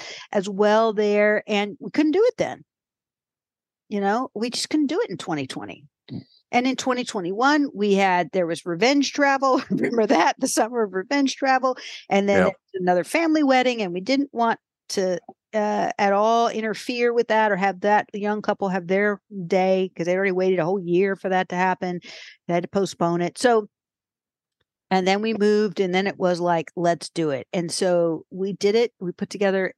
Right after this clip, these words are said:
Speaker 1: put it together in six weeks. It was a barbecue wedding, and some of the, uh, we told our family,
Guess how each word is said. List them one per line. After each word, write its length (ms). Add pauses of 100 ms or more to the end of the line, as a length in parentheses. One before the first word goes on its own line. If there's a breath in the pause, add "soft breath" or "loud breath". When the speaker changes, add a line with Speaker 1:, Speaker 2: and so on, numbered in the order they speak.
(320)
Speaker 1:
put 160
it 120
together 340
in 80
six 320
weeks. 320
It 60
was 100
a 40
barbecue 480
wedding, 400
and 180 (460 soft breath)
some 240
of 60
the, 100 (260)
uh, 140
we 100
told 220
our 100
family, 580